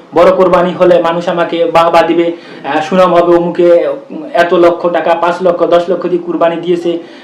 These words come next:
আহ, এলাকার মধ্যে উনি বড় কোরবানি দিয়েছে, এরকম একটা, আহ, মানুষ লোক দেখানোর বিষয় মনে মনে কাজ করে আমাদের অনেকেরই। তো যাদের এরকম কাজ করে এটাকে রিয়া বলা হয়। হ্যাঁ, মানুষকে দেখানোর উদ্দেশ্য আমাদের কোরবানি নয়, আমাদের সকল ইবাদত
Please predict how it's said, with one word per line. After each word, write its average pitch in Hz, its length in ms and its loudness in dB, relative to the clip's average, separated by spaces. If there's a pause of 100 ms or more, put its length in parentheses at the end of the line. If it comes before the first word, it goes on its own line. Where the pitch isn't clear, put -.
আহ, 143 60 -4
এলাকার 170 360 0
মধ্যে 175 200 -2
উনি 226 200 4
বড় 190 200 4
কোরবানি 170 400 0
দিয়েছে, 175 220 -4
এরকম 180 360 0
একটা, 160 220 -4
আহ, - 600 -8
মানুষ 165 260 -4
লোক 190 160 2
দেখানোর 175 320 0
বিষয় 160 300 0
মনে 180 220 0
মনে 165 180 -2
কাজ 160 260 -2
করে 151 160 0
আমাদের 139 300 -4
অনেকেরই। 131 460 -4 (540)
তো 151 300 2 (120)
যাদের 220 280 2
এরকম 214 400 4
কাজ - 220 -2
করে 196 240 2
এটাকে 190 320 0
রিয়া 202 300 2
বলা 156 220 4
হয়। - 160 -4 (500)
হ্যাঁ, 151 160 -6
মানুষকে 196 360 -4
দেখানোর 190 320 2
উদ্দেশ্য 185 340 -4
আমাদের 170 340 -2
কোরবানি 170 360 -2
নয়, 220 300 0 (320)
আমাদের 185 340 0
সকল 262 400 -2
ইবাদত 254 420 4